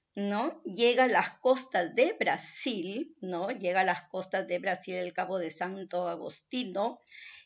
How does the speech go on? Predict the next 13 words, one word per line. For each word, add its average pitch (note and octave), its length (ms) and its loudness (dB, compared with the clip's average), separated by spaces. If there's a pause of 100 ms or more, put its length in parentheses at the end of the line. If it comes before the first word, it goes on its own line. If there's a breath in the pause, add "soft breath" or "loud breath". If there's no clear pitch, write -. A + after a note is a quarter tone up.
Eh, G#3+ 440 2
no C#4 180 6
lejos D4 600 4
de G#3 180 2
Recife, G#3+ 720 0
visitó B3 600 -2
la B3+ 140 6
desemba-, A3+ 640 2
la G#3 200 4
desembocadura G3+ 840 0
del G#3 220 -2
río G3+ 260 -2
Amazonas, G#3 1000 0